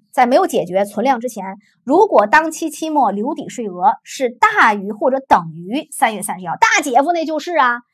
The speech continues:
大姐夫那个不就比三月三十一号那大吗？看大于或者等于三月三十一号期末，期末留抵税额的，那么它的存量就是三月三十一号那数，看见了吗？存量留抵税额就是二零一九年三月三十一号那个数，看见了吗？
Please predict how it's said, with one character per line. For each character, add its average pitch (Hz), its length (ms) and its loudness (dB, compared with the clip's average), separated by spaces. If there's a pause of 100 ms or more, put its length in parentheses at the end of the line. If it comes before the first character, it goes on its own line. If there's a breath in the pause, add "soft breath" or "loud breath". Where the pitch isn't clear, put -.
(240)
大 440 180 6
姐 285 180 4
夫 381 120 -2
那 403 100 -2
个 311 100 2
不 302 120 -2
就 381 100 0
比 339 120 -4
三 330 160 -6
月 302 60 -4
三 302 140 -4
十 294 80 -6
一 302 60 -6
号 302 100 -2
那 269 100 -4
大 359 360 4
吗？ 226 220 4 (340)
看 349 220 4 (160)
大 415 220 8
于 269 100 4
或 294 160 6
者 285 60 2
等 196 220 2
于 233 140 -4
三 311 200 -2
月 262 60 -6
三 262 180 -2
十 254 60 -10
一 254 80 -8
号 226 100 -4
期 277 240 -10
末， 247 140 -4 (240)
期 - 160 -8
末 262 140 0
留 202 120 0
抵 - 100 -6
税 214 160 -8
额 156 140 -8
的， 190 140 -4 (180 soft breath)
那 370 120 0
么 262 100 -2
它 294 160 -4
的 233 200 0 (200)
存 214 240 -8
量 277 240 -2 (120)
就 359 200 -2
是 202 100 -10
三 220 180 -8
月 190 60 -10
三 208 180 -12
十 240 80 -16
一 202 60 -16
号 202 120 -8
那 175 100 -12
数， - 260 -12
看 320 140 -4
见 302 100 -4
了 285 60 0
吗？ 254 180 2 (340 soft breath)
存 294 440 4
量 381 260 2
留 226 160 0
抵 - 140 -8
税 233 160 -4
额 190 160 -4
就 330 240 -4
是 - 80 -2
二 247 160 6
零 247 120 -2
一 254 60 -2
九 233 140 -10
年 185 120 -12
三 240 220 -4
月 196 80 -12
三 214 220 -10
十 208 80 -14
一 208 80 -6
号 208 100 -8
那 180 140 -12
个 175 40 -16
数， - 200 -20 (580)
看 302 160 2
见 294 80 2
了 262 140 4
吗？ 254 80 -16